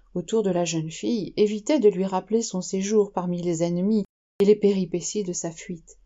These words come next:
Il fallait auparavant qu'elle reprît des forces, qu'elle se remît, physiquement et moralement,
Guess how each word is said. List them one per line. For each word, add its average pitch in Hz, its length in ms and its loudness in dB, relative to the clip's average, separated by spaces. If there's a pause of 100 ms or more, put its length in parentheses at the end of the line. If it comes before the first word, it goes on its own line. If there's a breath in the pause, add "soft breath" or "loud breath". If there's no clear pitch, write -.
(520)
Il 233 120 -2
fallait 196 420 2
auparavant 185 540 -4
qu'elle 175 220 -4
reprît 175 320 -8
des 160 100 -2
forces, - 540 -8 (340)
qu'elle - 160 -8
se 196 140 -4
remît, 190 500 0
physiquement 196 560 -2
et 196 60 2
moralement, 185 600 -2